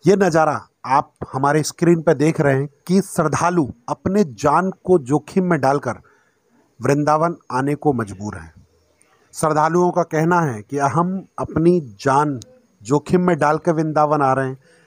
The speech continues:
हमें अपने जान की परवाह नहीं है, हम तो अपने आराध्य के दर्शन करेंगे। आपको बता दें कि ये कच्चा पुल जो माठ विधानसभा क्षेत्र को कनेक्ट करता है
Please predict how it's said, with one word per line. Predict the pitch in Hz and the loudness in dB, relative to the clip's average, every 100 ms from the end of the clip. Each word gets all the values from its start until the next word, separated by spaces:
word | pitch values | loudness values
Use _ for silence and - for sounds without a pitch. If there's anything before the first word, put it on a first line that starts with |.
| - | -4
हमें | 151 185 | 0 2
अपने | 190 180 180 | 2 2 0
जान | 143 143 160 | 2 0 0
की | 160 165 | -2 -6
परवाह | - 135 139 | -2 -2 0
नहीं | 147 135 151 147 | -2 -2 -4 -6
है, | 165 _ _ _ - | -10 _ _ _ -6
हम | 165 180 | -4 -4
तो | 175 185 | -4 -6
अपने | 165 131 135 156 | -6 -10 -8 -8
आराध्य | - 127 131 131 131 | -6 -4 -2 -4 -8
के | - | -8
दर्शन | 123 107 101 113 | -8 -8 -10 -12
करेंगे। | 95 87 82 90 _ _ _ _ _ - - | -12 -16 -18 -20 _ _ _ _ _ -10 -2
आपको | - - | -2 0
बता | 160 156 156 | 0 0 0
दें | 127 104 - _ - - | -2 -10 -18 _ -20 -8
कि | 175 | -2
ये | 165 185 202 - | 4 4 4 0
कच्चा | 160 - 185 | -4 -2 -2
पुल | 170 - 143 107 90 _ _ _ - _ - | 0 0 -2 -2 -12 _ _ _ -20 _ -12
जो | 110 156 165 - - | 0 0 0 -6 -14
माठ | 120 139 156 - - _ - | -2 2 2 0 -12 _ -16
विधानसभा | 113 123 143 - 135 139 | -6 -2 -2 -2 -2 -2
क्षेत्र | - - 147 - 139 | -2 -6 -6 -4 -4
को | 135 135 | -2 -2
कनेक्ट | - 131 147 - | -2 -2 -2 -4
करता | 123 - 123 | -8 -6 -6
है | 113 120 | -6 -10